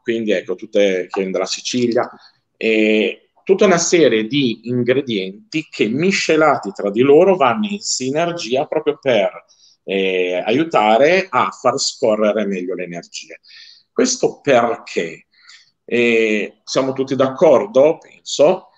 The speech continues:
eh, che la magia non è altro che un movimento di energia, un movimento, eh, cioè riuscire a prendere un'energia e spostarla da un'altra parte.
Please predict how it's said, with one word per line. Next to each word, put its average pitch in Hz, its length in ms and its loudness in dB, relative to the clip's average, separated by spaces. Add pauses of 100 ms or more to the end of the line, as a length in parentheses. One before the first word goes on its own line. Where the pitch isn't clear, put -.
(300)
eh, 95 720 -4
che 131 460 2
la 95 200 -2
magia 127 360 -2
non 131 200 -2
è 117 40 -2
altro 147 400 -4
che - 140 -6
un 113 240 -4
movimento 147 1300 2
di 107 100 -2
energia, 104 480 -2
un 90 80 -10
movimento, 135 920 2 (340)
eh, 95 420 0
cioè 104 140 -2
riuscire 165 260 2
a 135 100 0
prendere 104 460 -2
un'energia 135 600 0
e 131 120 0
spostarla 117 1160 0
da 117 160 2
un'altra 95 500 -6
parte. - 640 -20